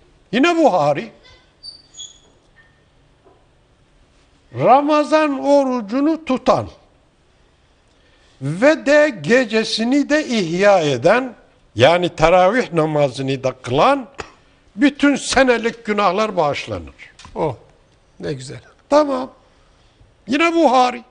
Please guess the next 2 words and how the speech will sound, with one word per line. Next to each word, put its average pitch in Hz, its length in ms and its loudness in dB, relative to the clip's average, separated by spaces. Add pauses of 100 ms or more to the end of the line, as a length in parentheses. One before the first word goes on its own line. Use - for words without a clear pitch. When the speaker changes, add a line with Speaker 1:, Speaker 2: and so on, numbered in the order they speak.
(2000)
Speaker 1:
Neden 277 600 2
Buhari'den 196 760 2